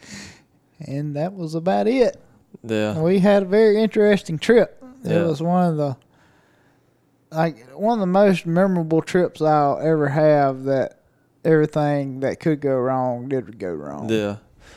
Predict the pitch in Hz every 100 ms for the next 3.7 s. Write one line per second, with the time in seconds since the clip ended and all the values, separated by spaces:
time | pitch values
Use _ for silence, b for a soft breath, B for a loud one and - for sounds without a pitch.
0 | B 135 151 151 139 147 160 156 165 139
1 | - 147 139 127 131 139 110 110 113 -
2 | 113 120 107 92 85 98 - 80 87 98
3 | 120 - 117 123 113 101